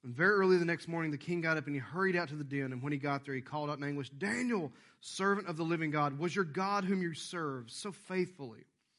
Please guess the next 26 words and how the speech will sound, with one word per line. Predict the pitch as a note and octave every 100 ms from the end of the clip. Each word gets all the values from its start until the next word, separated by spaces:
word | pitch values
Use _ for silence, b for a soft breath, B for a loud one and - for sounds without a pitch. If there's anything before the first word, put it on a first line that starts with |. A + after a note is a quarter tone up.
| _ _
able | D#3+ D#3+
to | C#3+
rescue | D#3 C#3+ D#3
from | C#3 C3+
the | B2+
lions?" | A#2+ A#2+ A2+ A#2 - b b b
And | D#3 F3
Daniel | F#3+ A3 G3
answered, | D#3+ C#3+ D3+
"Long | C#3+ B3 C#4+
live | D4+ C#4+
the |
king." | - D#4 D#4+ A3 C#3 G#2+
<laughs> | _ _ _ _ _ _ _ _ - _ _ _ _ _ _ B
It's | B - -
not | A3
the | G3
kind | A#3+ G#3
of | F#3
thing | A#3+
you | A3
expect | G#3 G#3+ A#3+
to | F3
hear | E3 C#4+
from | C4+ G3+
a, | D3+